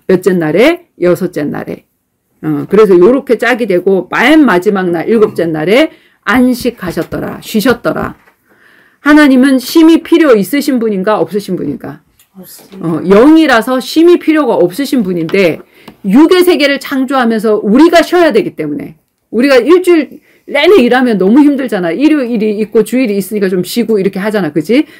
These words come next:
Speaker 1: 또 회복이 되고. 그런 것처럼 안식이 필요 없으신 하나님이신데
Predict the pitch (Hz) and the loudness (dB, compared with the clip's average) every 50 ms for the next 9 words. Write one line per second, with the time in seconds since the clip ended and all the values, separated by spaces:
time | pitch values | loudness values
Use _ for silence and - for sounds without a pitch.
0 | _ _ - - 269 254 240 269 220 240 190 190 - 170 160 160 170 156 143 - | _ _ -2 0 2 2 2 2 0 2 0 0 2 2 0 2 2 0 0 -2
1 | _ _ _ _ _ - - 240 240 226 220 214 - 196 202 240 269 302 320 - | _ _ _ _ _ 0 2 2 2 2 0 0 0 0 0 2 2 2 0 -2
2 | _ _ _ - - 262 311 330 302 - 311 240 254 233 - 233 196 226 220 190 | _ _ _ -4 0 4 4 4 2 0 -2 -6 -6 -6 -6 -4 -2 0 -2 -2
3 | 180 - 208 202 - 190 190 202 220 220 196 185 175 160 156 156 - 175 165 170 | -2 -4 -6 -6 -4 -6 -6 -6 -6 -4 -4 -4 -4 -4 -6 -6 -6 -8 -2 0
4 | 208 240 294 311 | 2 2 2 2